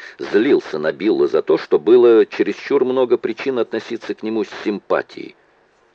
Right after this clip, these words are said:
Он предпочел бы питать к нему симпатию без всяких причин, несмотря на его недостатки. Но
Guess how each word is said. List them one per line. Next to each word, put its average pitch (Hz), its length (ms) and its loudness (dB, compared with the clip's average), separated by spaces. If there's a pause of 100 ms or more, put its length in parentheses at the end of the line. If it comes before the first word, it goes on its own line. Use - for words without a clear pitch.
(140)
Он 139 200 4
предпочел 156 560 0
бы 135 120 -2
питать 107 360 0
к - 60 -16
нему 104 220 -4
симпатию 104 640 -2
без 90 140 -2
всяких - 420 -2
причин, - 380 -8 (320)
несмотря 147 440 0
на 85 80 -4
его 85 180 2
недостатки. - 640 -4 (720)
Но 80 260 -6